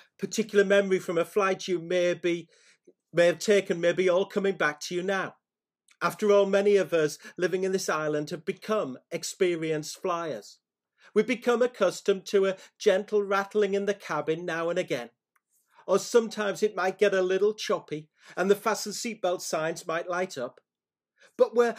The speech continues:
hardened flyers and we've seen it all before. After all, the flight attendants are still serving hot drinks and the alcohol. On occasions, we may have experienced a more severe, lumpy and bumpy flight. It gets a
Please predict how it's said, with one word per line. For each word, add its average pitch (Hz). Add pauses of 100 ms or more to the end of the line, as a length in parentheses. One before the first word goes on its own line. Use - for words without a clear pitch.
(140)
hardened 220
flyers 180
and 214
we've 233
seen 233
it 226
all 185
before. 170
After 226
all, 214
the 214
flight 233
attendants 202
are 214
still 220
serving 220
hot 220
drinks 151 (440)
and 170
the 196
alcohol. 131 (1160)
On 220
occasions, 214
we 196
may 190
have 196
experienced 190
a 196
more 180
severe, 208 (340)
lumpy 185
and 185
bumpy 202
flight. 147
It 202
gets 254
a 240